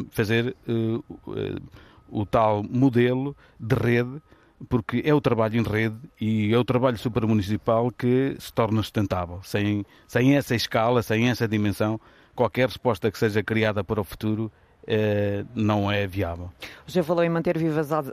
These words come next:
Speaker 2: as aldeias do interior, é o que precisamos, obviamente. Quem cá está sente que, que essa necessidade existe. O poder central, eh, na parte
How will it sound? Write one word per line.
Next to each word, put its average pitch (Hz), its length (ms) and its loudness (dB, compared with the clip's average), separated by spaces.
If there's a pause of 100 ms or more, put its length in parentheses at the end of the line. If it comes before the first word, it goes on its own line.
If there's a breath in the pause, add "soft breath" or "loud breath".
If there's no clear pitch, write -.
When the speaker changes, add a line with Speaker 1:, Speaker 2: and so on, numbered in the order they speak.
Speaker 2:
as 143 180 -2
aldeias 151 560 -2
do 139 80 -8
interior, 147 400 -4
é 139 80 -2
o 135 80 -4
que - 100 -18
precisamos, 143 640 -4
obviamente. 139 560 -2
Quem 143 180 -6
cá 143 120 -4
está 139 280 -4 (360 loud breath)
sente 160 440 -2
que, 143 640 -4
que 170 100 -2
essa 156 200 -2
necessidade 147 560 0
existe. 151 380 -8 (480 loud breath)
O 190 100 -4
poder 226 320 2
central, 196 720 0
eh, 170 440 -2
na 170 140 -2
parte 170 540 -6